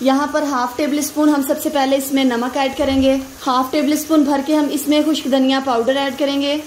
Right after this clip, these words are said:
हाफ टेबल स्पून ही हम इसमें ज़ीरा पाउडर ऐड करेंगे और one teaspoon हम इसमें लाल मिर्च का powder add करेंगे। ये spices जो हैं वो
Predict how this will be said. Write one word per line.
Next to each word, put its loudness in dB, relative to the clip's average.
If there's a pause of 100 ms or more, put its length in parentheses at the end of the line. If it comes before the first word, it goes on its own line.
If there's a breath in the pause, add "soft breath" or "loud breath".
(120)
हाफ -2
टेबल 2
स्पून 2
ही 6
हम 2
इसमें 0
ज़ीरा 0
पाउडर 0
ऐड 0
करेंगे 2 (340)
और 4
one 0
teaspoon 2
हम 0
इसमें -2
लाल 2
मिर्च -4
का 0
powder 0
add -4
करेंगे। -2 (100)
ये 2
spices -2
जो 0
हैं 2
वो 0